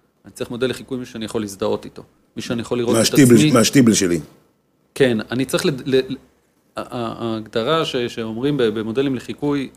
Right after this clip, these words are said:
Speaker 1: הדיוק, אם אני רוצה לדייק את זה, זה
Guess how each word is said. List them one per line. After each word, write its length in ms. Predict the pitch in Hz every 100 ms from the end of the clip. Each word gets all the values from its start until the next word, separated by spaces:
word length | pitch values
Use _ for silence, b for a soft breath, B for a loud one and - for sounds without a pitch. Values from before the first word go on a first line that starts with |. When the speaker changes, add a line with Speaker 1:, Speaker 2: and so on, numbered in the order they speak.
| _ _ _
Speaker 1:
הדיוק, 960 | - 50 - _ _ _ 113 120 160 143
אם 60 |
אני 80 | 127
רוצה 180 | 120 139
לדייק 360 | 123 127 151
את 80 | 156
זה, 140 | 123 139 b b b b _ _
זה 300 | 98 110 113